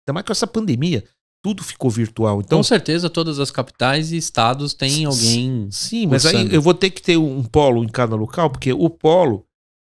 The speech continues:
Speaker 1: é importante ter o polo, o polo tem que ser credenciado pelo mec pra ter a graduação, no caso. Mas esse,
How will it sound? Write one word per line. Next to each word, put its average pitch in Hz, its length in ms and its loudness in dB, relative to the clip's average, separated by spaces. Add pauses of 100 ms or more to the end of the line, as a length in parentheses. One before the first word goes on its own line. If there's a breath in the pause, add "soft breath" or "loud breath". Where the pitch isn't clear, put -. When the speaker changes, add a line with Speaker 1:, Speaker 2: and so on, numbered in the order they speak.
(100)
Speaker 1:
é 131 40 -8
importante 120 580 -4
ter 110 320 -4
o 113 80 -12
polo, 127 420 -2
o 95 40 -6
polo 127 240 -2
tem 123 160 -12
que - 100 -8
ser 123 120 -2
credenciado 113 580 -6
pelo 120 180 -8
mec 131 220 -6
pra 117 160 -8
ter 120 140 -8
a 107 40 -6
graduação, 117 580 -4
no 113 60 -6
caso. 147 360 -10 (600)
Mas 143 180 0
esse, 165 220 0